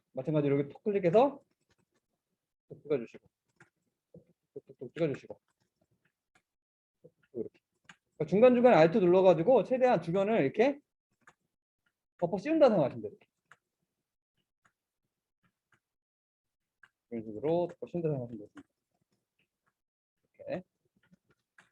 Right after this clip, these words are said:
그다음에 좀 더, 또 브러쉬 동그라미, 동그라미 크기를 크게 하려면 이렇게 하시면 됩니다. 그래서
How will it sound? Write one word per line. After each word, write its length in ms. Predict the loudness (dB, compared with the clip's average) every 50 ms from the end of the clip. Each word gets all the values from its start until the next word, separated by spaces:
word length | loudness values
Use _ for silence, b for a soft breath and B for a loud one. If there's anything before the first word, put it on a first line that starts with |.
| _ _ _ _ _ _ _ _ _ _ _ _ _ _ _ _ _ _ _ _ _ _ _ _ _ _ _ _ _ _ _ _ _ _ _ _ _ _ _ _ _ _ _ _ _ _ _
그다음에 180 | 2 2 4 4
좀 140 | 4 4 6
더, 200 | 6 6 6 4
또 200 | 0 -6 -6 -4
브러쉬 360 | 0 0 0 0 0 -4 -4
동그라미, 460 | -2 0 4 6 6 6 6 2 0
동그라미 360 | 0 0 4 6 6 6 6 4
크기를 280 | -2 -2 -2 -2 -2 -2
크게 160 | 0 4 6
하려면 260 | 6 8 6 6 4
이렇게 160 | 4 2 2
하시면 160 | 0 0 -2
됩니다. 240 | -2 -4 -4 -2 -2
그래서 360 | -2 2 2 2 2 2 0